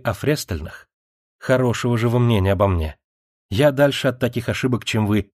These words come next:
и сейчас вам это докажу. Догадались ли вы, что они евреи, и только это от нас скрывают?" "Какой вздор! Откуда вы это взяли?" "Вот видите, как вы ненаблюдательны.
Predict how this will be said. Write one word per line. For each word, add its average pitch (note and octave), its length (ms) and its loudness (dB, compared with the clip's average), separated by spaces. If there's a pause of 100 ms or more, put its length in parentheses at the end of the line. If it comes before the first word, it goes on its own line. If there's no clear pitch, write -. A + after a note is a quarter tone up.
и B2+ 100 -4
сейчас C3 400 -2
вам B2+ 160 4
это C3+ 140 -2
докажу. G2 480 -2 (640)
Догадались B2 680 0
ли G#2+ 100 0
вы, D3 160 4
что B2+ 240 -2
они C#3+ 280 4
евреи, C#3+ 640 0 (340)
и B2+ 60 0
только D#3 300 2
это D3 180 2
от C#3+ 100 -2
нас C#3+ 220 2
скрывают?" A#2+ 640 0 (480)
"Какой - 300 -6
вздор! E2+ 540 -2 (420)
Откуда F#2+ 340 -2
вы F2+ 100 2
это G2 140 -2
взяли?" F#2+ 400 -2 (560)
"Вот B2 240 0
видите, D#3 460 2
как C#3 340 -2
вы C3 140 4
ненаблюдательны. B2 880 2